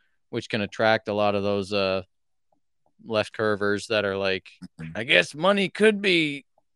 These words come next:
Speaker 1: the currency of Mars because Elon likes it." And you get a lot of people that are are falling for that crap, but, uh, you know, thankfully markets punish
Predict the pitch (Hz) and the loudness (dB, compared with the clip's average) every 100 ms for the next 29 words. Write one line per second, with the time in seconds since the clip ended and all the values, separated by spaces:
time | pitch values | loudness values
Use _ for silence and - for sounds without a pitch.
0 | _ _ - - 160 160 147 135 117 143 | _ _ -14 -4 -2 -2 -2 -4 0 4
1 | 185 175 131 147 156 147 220 247 165 139 | 6 4 0 -4 -4 -2 0 4 4 2
2 | 113 101 95 - - - - - _ _ | 2 0 -2 -10 -12 -12 -14 -14 _ _
3 | _ _ _ _ - - _ - 135 131 | _ _ _ _ -20 -20 _ -2 0 0
4 | 127 - - 147 143 143 143 151 147 156 | -4 -10 -10 -4 0 2 2 2 0 -4
5 | 151 147 131 123 120 117 117 - _ _ | -6 -4 -2 -2 -2 -2 -4 -10 _ _
6 | _ _ _ - - _ - 113 - 151 | _ _ _ -20 -20 _ -12 -8 0 0
7 | 185 196 139 117 107 - 107 113 117 110 | 0 -2 -4 -2 -2 -2 -2 -2 -2 -4
8 | 110 117 107 101 101 - 127 110 95 139 | -4 -6 -4 -4 -6 -8 -10 -10 -6 -6
9 | 131 - 127 120 113 113 - 110 - - | -6 -6 -8 -6 -4 -6 -6 -12 -12 -8
10 | 123 123 110 - - | -6 -6 -8 -10 -16